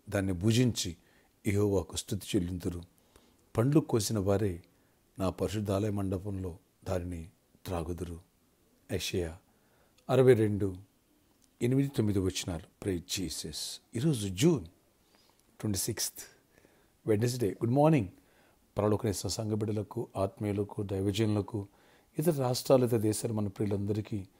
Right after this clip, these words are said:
కృపాక్షేమలు సమృద్ధిగా విస్తరించునుగాక. ఆమేన్. ఫ్రెండ్స్, దేవుడు నీతో నాతో మాట్లాడుతున్న ఈరోజు, "మీ ప్రయాసమును ఎవ్వరికి ఇవ్వను,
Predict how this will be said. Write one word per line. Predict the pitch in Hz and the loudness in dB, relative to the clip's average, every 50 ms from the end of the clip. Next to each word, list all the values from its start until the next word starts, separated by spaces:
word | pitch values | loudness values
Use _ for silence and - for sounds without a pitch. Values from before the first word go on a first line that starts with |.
| _ _ - _ _ _ - | _ _ -20 _ _ _ -6
కృపాక్షేమలు | - 110 - - 117 113 113 - - 107 101 101 101 101 | -4 -4 0 0 0 0 0 -4 -4 -4 -4 -4 -4 -4
సమృద్ధిగా | 98 - - 101 101 104 107 107 107 107 | -6 -4 -4 -2 -2 -2 0 0 0 0
విస్తరించునుగాక. | 98 95 - - 104 90 - - 98 95 90 90 87 87 - - - - _ - | 0 -2 -4 -6 -8 -6 -6 -8 -8 -10 -10 -10 -12 -14 -14 -18 -20 -16 _ -6
ఆమేన్. | 101 98 95 101 101 101 98 90 85 - _ _ _ _ _ _ _ _ _ _ _ | -6 -4 -4 -2 -4 -4 -4 -8 -10 -14 _ _ _ _ _ _ _ _ _ _ _
ఫ్రెండ్స్, | - 120 135 160 160 131 - - - - _ _ _ _ _ _ _ _ _ _ _ _ _ _ - - | -2 0 0 0 0 -2 -4 -6 -6 -10 _ _ _ _ _ _ _ _ _ _ _ _ _ _ -4 0
దేవుడు | 107 101 98 95 95 92 90 - - | 0 0 0 0 -4 -6 -10 -12 -8
నీతో | 113 107 104 - - 104 110 | -6 -6 -6 -4 -6 -8 -6
నాతో | 107 101 95 - 98 | -6 -8 -8 -8 -6
మాట్లాడుతున్న | 95 95 95 92 - 101 90 - - 104 90 90 | -6 -6 -6 -8 -8 -10 -10 -10 -8 -8 -8 -6
ఈరోజు, | 98 95 92 87 87 87 87 87 85 _ _ _ _ _ _ _ _ _ _ _ _ _ _ _ _ _ _ _ _ - - | -6 -8 -8 -8 -10 -12 -14 -18 -20 _ _ _ _ _ _ _ _ _ _ _ _ _ _ _ _ _ _ _ _ -4 0
"మీ | 120 127 127 | 2 2 2
ప్రయాసమును | - - - 95 90 92 92 85 - - - 95 85 82 87 - _ _ _ _ _ _ _ _ _ _ _ _ _ _ _ _ _ _ _ _ _ - | 2 0 -4 -4 -4 -4 -6 -6 -6 -6 -8 -8 -12 -14 -18 -20 _ _ _ _ _ _ _ _ _ _ _ _ _ _ _ _ _ _ _ _ _ -6
ఎవ్వరికి | - 92 85 87 - - - 117 117 120 123 | -6 -6 -6 -6 -10 -8 -4 -4 -4 -2 -4
ఇవ్వను, | 110 101 92 90 87 | -4 -4 -6 -10 -14